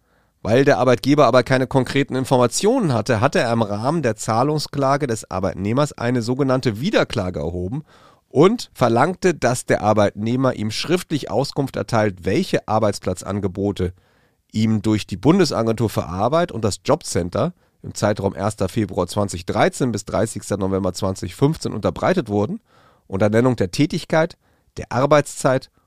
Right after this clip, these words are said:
und des Arbeitsortes sowie der Vergütung in Euro. Herr Notzon, aus Arbeitgebersicht hat man immer wieder den Eindruck, Arbeitnehmende kümmern sich während eines Kündigungsschutzverfahrens oft nicht sehr intensiv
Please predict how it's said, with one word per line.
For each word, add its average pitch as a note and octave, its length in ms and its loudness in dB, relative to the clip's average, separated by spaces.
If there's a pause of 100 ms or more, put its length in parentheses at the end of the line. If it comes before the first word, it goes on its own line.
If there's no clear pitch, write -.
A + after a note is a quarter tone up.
(140)
und A#2+ 200 0
des - 200 -4
Arbeitsortes A2 880 2
sowie A#2 240 -2
der A#2 140 4
Vergütung A#2+ 560 -2
in A#2+ 240 0 (100)
Euro. F2+ 440 2 (1080)
Herr A2 100 2
Notzon, D#3 320 4
aus C#3 220 2
Arbeitgebersicht D3 880 4
hat D#3 100 4
man C#3+ 140 2
immer D3+ 240 2
wieder C#3+ 180 4
den C3+ 140 2
Eindruck, C#3 480 0
Arbeitnehmende B2+ 580 4
kümmern C#3+ 320 4
sich B2+ 220 -4
während C3 300 4
eines B2+ 240 -2
Kündigungsschutzverfahrens C3+ 1000 2
oft - 260 -2
nicht C#3 280 -2
sehr C3 200 4
intensiv C#3+ 640 0